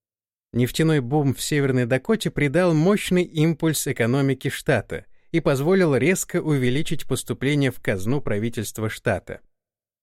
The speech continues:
Результатом экономического роста стало увеличение доходов.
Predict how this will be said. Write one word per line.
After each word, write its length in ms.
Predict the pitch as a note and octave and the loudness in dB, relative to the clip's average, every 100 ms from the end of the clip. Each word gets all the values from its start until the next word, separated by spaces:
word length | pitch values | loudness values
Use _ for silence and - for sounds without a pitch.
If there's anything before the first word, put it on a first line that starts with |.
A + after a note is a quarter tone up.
| _ - | _ -4
Результатом 640 | A#2+ A#2+ D3+ D#3+ D3 C#3 | 0 0 0 0 0 0
экономического 800 | B2 C#3 C#3 C3+ - A#2 - A#2 | 2 2 2 0 -2 -6 -2 0
роста 280 | G#3 G3 A#2+ | 0 0 -4
стало 360 | - D#3+ F3+ F3 | -2 0 2 2
увеличение 760 | D#3+ D3 D3 - E3 D#3 D3 | 0 2 0 -2 -2 0 0
доходов. 760 | C#3 D3 - A#2 E2 - _ | 0 -2 0 -2 -2 -12 _